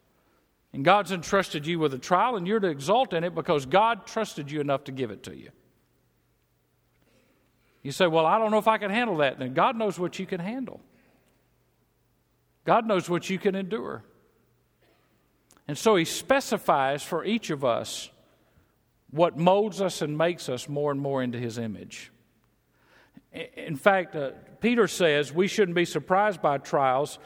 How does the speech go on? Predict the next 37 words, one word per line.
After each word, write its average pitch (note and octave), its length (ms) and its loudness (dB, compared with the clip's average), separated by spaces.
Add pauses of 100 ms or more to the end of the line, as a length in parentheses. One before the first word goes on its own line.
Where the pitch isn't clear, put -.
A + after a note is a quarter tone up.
(200)
and D#3 160 -2
suffering, E3+ 420 2
but D#3+ 180 2
we G#3 160 6
are G3+ 80 2
to F#3+ 160 -8
rejoice. D#3 680 2
And D#3+ 100 -4
this G3 180 0
is F#3 100 -6
what F3+ 160 2
he D#3+ 40 -2
says, D#3+ 380 2 (240)
"So A#3+ 280 4
that A3 260 2
you A3 100 2
may G3 200 6
be F3 300 2
overjoyed G3+ 960 4
when F3+ 200 0
his E3+ 200 2
glory F3 560 2
is E3 200 0
revealed." C#3 600 -2 (1200)
We G#3+ 120 4
are G#3+ 80 4
not A3+ 220 4
to G#3+ 80 0
grin F#3+ 420 4
and F#3+ 180 2
bear F3 280 4
it. F3+ 220 -4 (680)
We're F3 100 2
not G#3+ 220 6
to A#3 80 -2
be A3 160 4
stoic. F#3 840 2